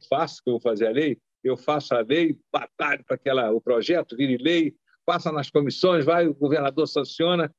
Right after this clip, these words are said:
Aí a gente acha que o governador e o, a equipe dele vai cuidar, mas eles, coitado, têm tanta coisa pra fazer que eles precisam regulamentar. Então, essa lei,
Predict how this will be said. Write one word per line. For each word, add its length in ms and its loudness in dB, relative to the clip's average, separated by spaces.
Aí 240 2
a 40 0
gente 280 0
acha 340 0
que 160 -2
o 80 0
governador 920 0
e 140 0
o, 160 2
a 60 0
equipe 360 -4
dele 280 0
vai 180 0
cuidar, 260 0
mas 160 0
eles, 220 -2
coitado, 340 -2
têm 160 -4
tanta 340 0
coisa 240 0
pra 140 2
fazer 360 6
que 60 4
eles 100 4
precisam 340 2
regulamentar. 1300 4
Então, 220 0
essa 240 0
lei, 340 0